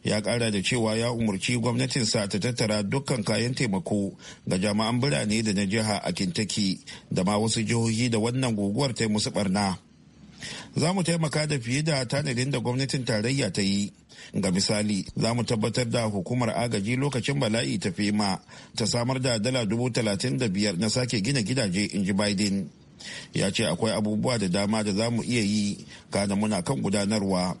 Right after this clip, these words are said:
Amma dai ya ce za mu yi aiki tare da gwamnoni domin samun nasarar wannan aiki.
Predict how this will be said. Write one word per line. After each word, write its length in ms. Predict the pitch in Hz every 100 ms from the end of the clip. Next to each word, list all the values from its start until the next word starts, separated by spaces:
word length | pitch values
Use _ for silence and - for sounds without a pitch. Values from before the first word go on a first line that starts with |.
| - - - - -
Amma 280 | - 87 104
dai 160 | 104 113
ya 120 | 113
ce 160 | 110 123
za 140 | 113
mu 100 | 120
yi 80 | 113
aiki 340 | 110 127 120 113
tare 240 | 107 104
da 100 | 127
gwamnoni 540 | 98 98 101 98 107 110
domin 300 | 101 98 110
samun 380 | 139 139 131
nasarar 340 | 98 92 107 107
wannan 380 | 101 101 110 95
aiki. 480 | 73 85 - 90